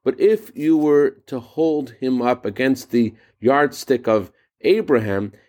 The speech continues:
he would be negligible.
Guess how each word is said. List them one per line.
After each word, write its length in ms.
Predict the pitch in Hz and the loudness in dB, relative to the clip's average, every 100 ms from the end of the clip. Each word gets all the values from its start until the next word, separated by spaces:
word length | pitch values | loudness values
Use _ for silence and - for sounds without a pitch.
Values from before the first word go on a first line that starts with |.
| _ | _
he 260 | - 165 | -4 -2
would 400 | 165 151 143 127 - _ _ 98 | 0 2 2 -2 -12 _ _ -6
be 360 | 113 127 123 - | 0 2 0 -2
negligible. 840 | 107 113 101 101 - 87 - 67 | -2 -2 0 -2 -2 -6 -6 -20